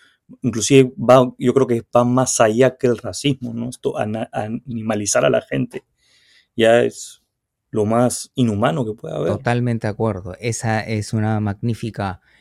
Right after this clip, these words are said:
Speaker 2: eh, ilustración, ¿no? Entonces, con ese, esa polarización viene la reacción y la contrarreacción, entonces ahí está la pólvora.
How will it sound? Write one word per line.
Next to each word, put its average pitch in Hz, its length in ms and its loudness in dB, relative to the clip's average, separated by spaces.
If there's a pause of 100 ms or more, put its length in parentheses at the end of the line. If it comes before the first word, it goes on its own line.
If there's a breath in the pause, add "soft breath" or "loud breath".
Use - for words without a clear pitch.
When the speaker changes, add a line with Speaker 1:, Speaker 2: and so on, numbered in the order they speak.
(140)
Speaker 2:
eh, 92 480 -8
ilustración, 107 1000 -6 (420)
¿no? 95 200 -20 (380)
Entonces, 117 600 -4 (340)
con 127 280 2
ese, 101 960 0 (180)
esa 135 320 -2
polarización 117 1040 0
viene 127 480 -2 (200 soft breath)
la 120 120 2
reacción 117 880 2 (120)
y 123 100 -2
la 104 180 0
contrarreacción, 147 1160 -2 (200)
entonces 110 680 -6
ahí 127 240 -2
está 202 240 -2
la 160 220 -4
pólvora. 113 640 -6